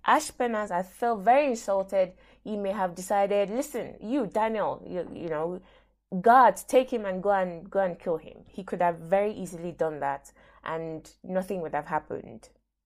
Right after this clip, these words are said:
Everyone, we were just going to find another person to replace him. So that, that's what I mean, in the sense that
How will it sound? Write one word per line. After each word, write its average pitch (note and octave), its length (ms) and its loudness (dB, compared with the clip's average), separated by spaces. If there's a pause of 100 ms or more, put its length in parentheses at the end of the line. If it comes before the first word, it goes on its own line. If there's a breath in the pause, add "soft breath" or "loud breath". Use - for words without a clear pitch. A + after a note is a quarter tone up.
(140)
Everyone, E3+ 560 0
we E3 180 0
were D3+ 100 2
just F#3+ 400 0
going F3 180 0
to - 80 -14
find E3 280 -2
another E3 320 0
person D#3+ 480 -2 (320 soft breath)
to F#3 120 -2
replace E3+ 420 -2
him. A#2+ 260 -6 (1120 loud breath)
So A#3+ 160 8
that, A3+ 260 8
that's D4+ 240 8
what C4+ 160 10
I F#3 160 6
mean, F3+ 500 0
in F#3 200 -2
the F#3+ 80 2
sense A3+ 380 2
that F3 500 4